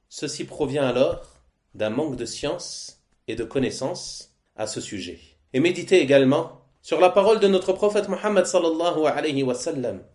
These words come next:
qui disait fréquemment dans ses invocations, « Ya muqallib al-qulub, thabbit qalbi ala dinik. Ô toi qui retournes les cœurs, raffermis mon cœur sur ta religion. »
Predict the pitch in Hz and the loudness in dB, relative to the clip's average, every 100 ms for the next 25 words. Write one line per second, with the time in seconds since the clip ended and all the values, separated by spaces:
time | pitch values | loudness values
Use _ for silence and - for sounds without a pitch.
0 | _ _ - 202 202 214 220 220 - 233 | _ _ -8 -4 -2 2 2 2 4 4
1 | 233 226 214 214 220 214 202 208 202 196 | 6 4 4 4 4 4 2 2 2 2
2 | 196 202 190 208 196 - _ _ _ - | 4 4 4 0 -2 -4 _ _ _ -6
3 | 123 160 175 175 175 170 165 165 165 160 | 0 4 4 2 0 2 4 4 2 -2
4 | - 160 180 180 127 104 - _ _ - | 0 0 4 2 0 -10 -20 _ _ -2
5 | 139 131 107 - - 123 131 101 87 90 | -2 -2 -8 -14 -10 -8 -8 -8 -8 -8
6 | 80 82 78 _ _ - _ _ _ - | -12 -14 -20 _ _ -20 _ _ _ 0
7 | 135 131 123 - 107 104 - 101 101 95 | 0 0 -4 -8 -8 -8 -8 -10 -10 -4
8 | - 127 - - - _ _ - 107 160 | -4 -4 -6 -16 -18 _ _ -12 0 2
9 | 208 208 185 175 156 139 220 226 - - | 4 4 4 4 2 0 0 0 -4 -14
10 | _ _ - - - 135 113 92 85 98 | _ _ -16 -10 -8 -6 -6 -6 -10 -14